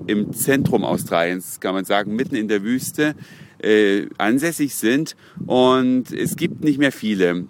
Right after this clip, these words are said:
Als die Weißen hier gelandet sind, haben sie natürlich Krankheiten eingeschleppt und eine große Influenza-Welle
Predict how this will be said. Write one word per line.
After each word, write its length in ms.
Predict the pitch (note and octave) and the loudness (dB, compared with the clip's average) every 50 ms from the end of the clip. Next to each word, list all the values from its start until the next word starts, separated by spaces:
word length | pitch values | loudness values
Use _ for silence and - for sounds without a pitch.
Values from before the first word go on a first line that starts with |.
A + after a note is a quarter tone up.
| - - - | -10 -6 -2
Als 220 | - A2+ A#2 - | 0 0 0 0
die 140 | - - G#2+ - - | -2 -4 -6 -6 -8
Weißen 420 | - - G2+ G2 G#2 C3+ - - D#3+ | -4 -2 -2 -2 -2 -2 -4 -4 -2
hier 160 | C#3+ C#3+ C#3+ | 0 0 0
gelandet 520 | A#2+ B2+ A2+ G2 G2 G#2+ A#2+ C3+ C3+ - - | 2 2 2 2 2 0 0 -4 -4 -6 -2
sind, 400 | - C3 C3+ C#3+ D#3+ D3+ - _ _ - - - - - - - - - - | 0 0 0 0 0 -4 -8 _ _ -20 -20 -20 -20 -20 -20 -20 -18 -12 -8
haben 200 | A2 A2 A2+ A#2+ | -4 -2 -2 -2
sie 100 | A#2+ - B2+ | -2 -2 -2
natürlich 280 | B2 A#2 G2+ G#2+ F#2 | -2 -2 -2 -4 -6
Krankheiten 520 | - - A#2 A#2 C#3 - D#3+ D#3+ D#3+ - D#3+ | -4 -4 -4 -4 -4 -4 -4 -4 -4 -4 -4
eingeschleppt 840 | - A#2 C#3+ D3+ D#3 C#3+ D3+ D3 - - - D#3 E3 E3+ - - - | -4 -2 -2 -2 -2 -2 -2 -4 -4 -4 -2 -2 -2 -2 -4 -6 -4
und 280 | - A#2 A#2+ A#2+ - - | -2 -2 0 -2 -2 -2
eine 240 | - G#2+ A2+ A#2 A2 | -2 0 0 0 -2
große 380 | - - A2 B2+ C#3+ - - - | -2 -2 -2 -2 0 0 -2 -2
Influenza-Welle 1080 | - A#2+ B2 - A#2 A2+ A#2 B2 C#3 D3 - D#3 C3+ A2 F#2+ G#2 G#2 A2+ B2+ C3 C#3+ | -2 -2 -4 -2 2 2 4 4 2 0 0 0 0 2 0 0 0 0 -2 -4 -4